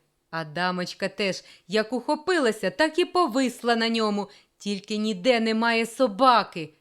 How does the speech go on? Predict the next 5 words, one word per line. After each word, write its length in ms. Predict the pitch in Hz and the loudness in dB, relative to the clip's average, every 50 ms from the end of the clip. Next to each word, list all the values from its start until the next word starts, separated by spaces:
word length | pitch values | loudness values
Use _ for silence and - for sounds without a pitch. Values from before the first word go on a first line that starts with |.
| _ _ _ _ _ _ | _ _ _ _ _ _
От 180 | 277 320 339 330 - _ _ | -2 -2 -2 -4 -6 _ _
така 360 | 285 285 277 - 277 277 277 | -2 -2 0 2 4 4 4
вийшла 420 | 208 208 254 269 254 - - 240 | 4 0 -2 -2 -4 -4 -4 -4
їм 280 | 226 185 196 220 220 214 | -4 -2 -2 -2 -2 0
ілюзія. 760 | 220 220 196 196 202 202 202 190 139 156 165 151 147 147 143 | -2 -2 -2 -2 -2 -2 -4 -6 -6 -6 -6 -6 -8 -10 -12